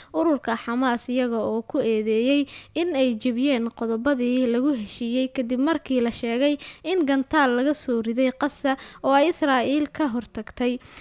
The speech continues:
Dhexdhexaadayaasha caalamiga ah oo ay ku jiraan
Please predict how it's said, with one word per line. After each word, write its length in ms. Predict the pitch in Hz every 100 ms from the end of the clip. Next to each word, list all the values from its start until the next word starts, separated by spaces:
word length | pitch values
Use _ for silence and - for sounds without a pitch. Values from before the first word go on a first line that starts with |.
| - -
Dhexdhexaadayaasha 1200 | 269 - 262 269 277 269 277 294 311 311 - 247
caalamiga 600 | 226 233 269 262 226 220 214
ah 180 | - 240
oo 160 | 233 214
ay 220 | 220 233
ku 160 | - 294
jiraan 320 | 254 262